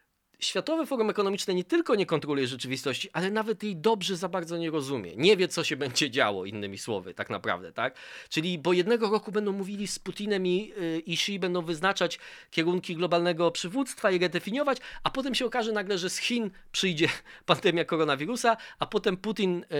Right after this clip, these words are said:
y, wywoła wojnę i obydwa te wydarzenia okażą się wielkimi dysruptorami planów globalizacyjnych, bo nagle wszyscy znowu zaczynają myśleć o sobie, tak?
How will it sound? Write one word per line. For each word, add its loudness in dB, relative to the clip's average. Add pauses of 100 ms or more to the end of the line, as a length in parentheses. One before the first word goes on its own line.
(220)
y, 4
wywoła 6
wojnę 6
i 0
obydwa 4
te -4
wydarzenia -2 (240)
okażą 0
się 2 (240)
wielkimi 4
dysruptorami 2
planów 2
globalizacyjnych, 0
bo 4
nagle 4
wszyscy -4
znowu -2
zaczynają 0 (280)
myśleć 0 (200)
o -8
sobie, -4
tak? -10